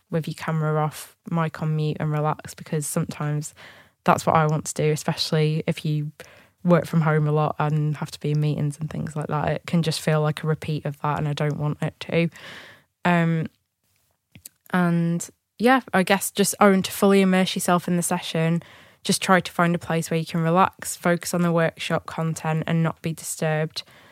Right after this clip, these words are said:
And we'll have a relatively small group, and you just need to bring a paper and pen. Um, and I'll provide you with a moon map worksheet before the session, which you can print off if you want to, all designed by me.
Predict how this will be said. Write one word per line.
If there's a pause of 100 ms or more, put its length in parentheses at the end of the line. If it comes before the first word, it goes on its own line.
(280)
And
we'll
have (100)
a
relatively (160)
small
group,
and
you
just
need
to
bring (300)
a
paper
and
pen. (560)
Um, (100)
and
I'll
provide
you
with
a
moon
map
worksheet
before
the
session,
which
you
can
print
off
if
you
want
to, (580)
all
designed (180)
by
me.